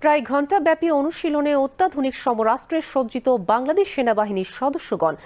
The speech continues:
বাস্তবসম্মত যুদ্ধের পরিবেশ সৃষ্টির মাধ্যমে অতিক্রম অনুশীলন সফলভাবে পরিচালনা করেন। অনুশীলনে বাংলাদেশ সেনাবাহিনীর বিভিন্ন প্রকারের অত্যাধুনিক ট্যাঙ্ক, এপিসি, গোলন্দাজ বাহিনীর কামান, পদাতিক ইঞ্জিনিয়ার্স ও কমান্ডো সহ সকল আর্মস এবং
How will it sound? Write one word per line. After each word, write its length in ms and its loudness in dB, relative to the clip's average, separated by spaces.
বাস্তবসম্মত 800 0
যুদ্ধের 320 -2
পরিবেশ 380 -2
সৃষ্টির 400 -4
মাধ্যমে 560 -2
অতিক্রম 600 0
অনুশীলন 480 -2
সফলভাবে 640 -4
পরিচালনা 440 0
করেন। 300 0
অনুশীলনে 460 2
বাংলাদেশ 520 2
সেনাবাহিনীর 500 0
বিভিন্ন 340 0
প্রকারের 400 2
অত্যাধুনিক 520 0
ট্যাঙ্ক, 300 0
এপিসি, 640 -2
গোলন্দাজ 560 2
বাহিনীর 420 -2
কামান, 480 0
পদাতিক 460 2
ইঞ্জিনিয়ার্স 640 -2
ও 60 2
কমান্ডো 480 0
সহ 300 -2
সকল 480 0
আর্মস 340 -2
এবং 220 0